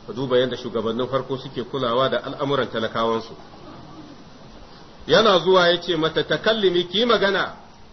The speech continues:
Fa inna hadha la yahillu." Abin nan da kika kudurta ma ranki bai halatta ba a karantarwan Annabi Muhammad sallallahu alaihi wasallam.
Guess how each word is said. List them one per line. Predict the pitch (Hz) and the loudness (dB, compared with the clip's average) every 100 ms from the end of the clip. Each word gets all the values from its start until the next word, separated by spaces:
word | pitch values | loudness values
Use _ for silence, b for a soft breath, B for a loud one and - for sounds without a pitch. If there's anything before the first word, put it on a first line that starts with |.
| - - - - - - - - - - - - - - - - - - - - | -20 -20 -20 -20 -20 -20 -20 -20 -20 -20 -20 -20 -20 -20 -20 -20 -20 -20 -20 -4
Fa | 156 | 2
inna | 214 226 196 | 4 4 4
hadha | 190 180 185 | 2 4 4
la | 185 202 | 4 4
yahillu." | 196 175 - 240 208 - - - - - - - - - - - | 4 2 2 2 2 -6 -18 -20 -20 -20 -20 -20 -20 -20 -16 -4
Abin | 156 220 220 | 0 2 4
nan | 208 | 2
da | 180 | 0
kika | 185 175 | -2 -4
kudurta | 165 190 170 180 185 | 0 0 0 2 2
ma | 180 | 4
ranki | 160 180 170 160 160 - | 4 2 0 0 -2 2
bai | 139 | 2
halatta | 135 151 196 202 190 | 2 2 2 0 0
ba | 160 175 | 0 0
a | 160 143 | 0 -2
karantarwan | - 165 165 170 156 151 147 | 0 2 2 0 0 0 0
Annabi | 135 135 | -4 -2
Muhammad | 127 117 143 139 | -4 -2 -2 -2
sallallahu | 127 120 117 127 135 127 | -4 -4 0 0 0 0
alaihi | 110 107 | -2 -2
wasallam. | 101 95 104 85 | -4 -6 -8 -8